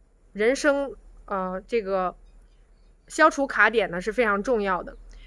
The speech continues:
其实，呃，讲到这儿呢，师父也曾经在开示中讲过，比重新经历去释放这种圆满方法还要快速的方法呢，就是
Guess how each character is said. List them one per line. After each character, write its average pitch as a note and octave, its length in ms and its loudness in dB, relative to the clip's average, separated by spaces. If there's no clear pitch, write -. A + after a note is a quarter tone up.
其 E4+ 240 0
实， - 460 -8
呃， G3 340 2
讲 G3+ 240 4
到 C4 120 6
这 D#4+ 120 6
儿 C#4+ 80 10
呢， A3+ 100 2
师 C#4+ 200 -4
父 C4+ 100 0
也 G3+ 100 4
曾 G#3+ 160 -4
经 B3+ 140 2
在 B3+ 100 4
开 B3+ 220 0
示 A#3+ 80 -2
中 A3+ 220 2
讲 F3 260 0
过， G3+ 140 0
比 F3+ 320 -8
重 B3 180 0
新 D4 160 -2
经 D#4 140 -2
历 D4 100 -2
去 C#4+ 160 -2
释 C#4 140 -4
放 C4+ 160 6
这 B3 40 0
种 A3+ 120 2
圆 G#3 160 2
满 G3 160 0
方 A#3 160 2
法 G#3+ 160 4
还 G#3 100 0
要 A3+ 100 6
快 C4 300 2
速 A#3+ 160 -4
的 F#3 140 0
方 A3+ 200 0
法 A#3 100 0
呢， F#3 260 -4
就 G#3 160 0
是 F#3+ 320 -4